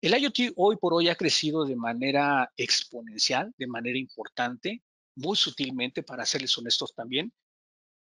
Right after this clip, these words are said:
pero ha sido de una forma más personal, ha sido de una forma en la que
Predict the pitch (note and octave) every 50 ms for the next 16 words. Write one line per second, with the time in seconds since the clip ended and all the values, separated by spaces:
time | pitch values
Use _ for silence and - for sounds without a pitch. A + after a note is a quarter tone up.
0 | _ _ _ _ _ _ _ _ _ - F#3+ F3+ F3+ F3+ F#3+ - G3 G#3+ G#3+ -
1 | A3 G#3+ F#3+ A3 G#3 F#3 E3+ F3 F3+ F#3 F#3+ F3 F3 - - E3 D#3+ E3 D#3+ E3
2 | D#3+ D#3+ D3+ D3 C#3+ C#3+ D3 D3+ D3+ C#3+ - - - - C3+ B2 A#2+ - - C3
3 | B2 B2+ C#3 C#3+ C#3 B2 - - C3+ C#3 - - F3 D3+ F3 E3 D3 D3 D#3+ D#3+
4 | D#3 D3+ - - - E3 D#3+ E3 D#3+ D#3+ D#3+ D#3+ E3 - - - - _ _ -
5 | D3 D3+ D#3+ D3 C#3 C#3 C3+ C3+ C3+ - - - D3+ C#3+ C#3 C#3 C#3+ C#3+ C#3 C3+
6 | C3+ C3